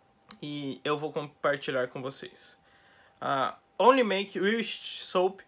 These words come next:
with two hundred thirty-nine beans." Ah, eu só fiz,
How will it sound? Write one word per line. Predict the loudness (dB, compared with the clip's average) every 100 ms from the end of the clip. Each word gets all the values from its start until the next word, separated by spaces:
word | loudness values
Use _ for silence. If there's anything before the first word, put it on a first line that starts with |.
| -20 -20 _
with | 0 0 -2 -12
two | 2 4
hundred | 6 4 2 -4 4
thirty-nine | 4 4 2 2 2 -4
beans." | -4 -6 -8 -16 -18 -20 _ _ -20 _ 0
Ah, | 4 4 2 -4 -18 -20 -20 _
eu | 4
só | 6 4
fiz, | 4 0